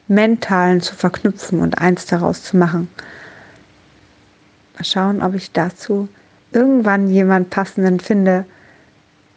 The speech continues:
Am liebsten wäre mir jemand, der im Shiatsu tätig ist, denn Shiatsu ist eine wundervolle Methode, um viele Sachen zu lösen. Also wenn du jemanden kennst, der Shiatsu macht und von dem du begeistert bist, weil er ein tolles Mindset hat und offen ist für neue Sachen,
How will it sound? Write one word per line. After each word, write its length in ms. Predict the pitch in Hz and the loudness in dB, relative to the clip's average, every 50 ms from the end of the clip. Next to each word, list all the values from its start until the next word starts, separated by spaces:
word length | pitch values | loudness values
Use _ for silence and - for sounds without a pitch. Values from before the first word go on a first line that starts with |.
| _ _ _ _ _ _ _ _ _ _ _ _ _ - | _ _ _ _ _ _ _ _ _ _ _ _ _ -8
Am 100 | 190 175 | -4 -2
liebsten 420 | 185 190 202 - - - 190 185 | 0 0 -2 -4 -6 -4 -2 0
wäre 140 | 180 185 185 | 2 2 2
mir 140 | 180 180 180 | 2 2 2
jemand, 440 | 170 180 190 185 185 185 175 175 - | 2 2 2 2 2 0 0 0 0
der 120 | 185 170 | 0 0
im 100 | 175 185 | 0 -2
Shiatsu 480 | - - - 214 214 214 214 - - - | -4 -2 0 2 2 0 -2 -6 -10 -10
tätig 460 | - - 196 180 170 - 175 - - | -6 -4 -4 -4 -4 -6 -8 -10 -10
ist, 160 | 180 - - | -12 -6 -6
denn 120 | 185 180 | -6 -4
Shiatsu 440 | 175 - - 196 190 190 190 - - | -4 -2 -2 -2 -2 -2 -4 -10 -12
ist 120 | 185 - - | -8 -6 -4
eine 340 | 175 180 180 180 180 180 | -2 -2 -2 -2 -2 0
wundervolle 680 | 190 214 214 202 196 190 180 185 - - 175 175 180 180 175 - - - - - - - - _ | 0 2 2 2 2 0 0 -2 -4 -2 -2 -2 -2 -4 -6 -10 -18 -20 -20 -20 -20 -20 -10 _
Methode, 580 | - 196 202 202 - - 240 247 247 214 220 190 | -2 -2 -2 -4 -2 0 2 4 4 4 2 0
um 160 | 190 190 185 | 0 -2 -6
viele 340 | - - 233 202 208 196 175 | -4 -4 -2 0 0 0 0
Sachen 300 | 196 190 - 202 180 175 | -2 -4 -4 -6 -10 -10
zu 140 | - - | -12 -12
lösen. 440 | 170 170 190 196 190 175 180 175 175 - | -4 -2 -2 -2 -2 -2 -6 -8 -8 -4
Also 280 | - 220 220 208 214 196 | -2 -2 0 0 0 0
wenn 160 | 196 190 196 | 0 0 2
du 100 | 254 285 | 2 4
jemanden 500 | 330 302 294 254 226 220 202 196 196 185 | 4 4 4 2 2 0 0 -2 -4 -6
kennst, 440 | - - 311 311 262 233 - _ - | -2 0 0 0 0 -4 -6 _ -4
der 100 | 190 185 | -4 -4
Shiatsu 540 | - - 202 196 214 240 - _ - 240 | -4 -4 -4 -4 -4 -4 -8 _ -10 -8
macht 260 | 202 196 185 185 190 - | -6 -6 -6 -8 -10 -12
und 80 | - 208 | -16 -12
von 140 | - - 208 | -10 -4 -2
dem 140 | 214 226 233 | 0 0 0
du 80 | 254 | 0
begeistert 720 | 208 214 202 196 - 214 214 220 220 - - 196 190 202 - | 0 -2 -2 -2 0 0 0 0 -2 -4 -6 -8 -8 -6 -8
bist, 220 | 185 185 - - - - - - - - - - _ - | -8 -8 -10 -12 -18 -18 -18 -18 -18 -20 -20 -14 _ -2
weil 120 | 196 185 | 0 2
er 80 | 190 165 | 2 0
ein 140 | 185 180 | 0 -2
tolles 340 | - - 214 196 196 190 - | -2 -2 -2 -2 -2 -2 -2
Mindset 540 | 202 196 190 190 190 190 - 196 185 - - | 0 0 2 0 0 -2 -6 -10 -10 -6 -6
hat 180 | 190 180 - - | -8 -6 -6 -6
und 120 | 185 - | -4 -4
offen 280 | - 214 - - - 180 | -4 -4 -4 -6 -8 -8
ist 140 | - - | -8 -6
für 120 | - - 190 | -6 -6 -4
neue 300 | 185 190 190 190 185 180 | -2 0 2 2 2 2
Sachen, 400 | 180 185 170 - 196 180 175 | 2 0 -2 -2 -4 -6 -6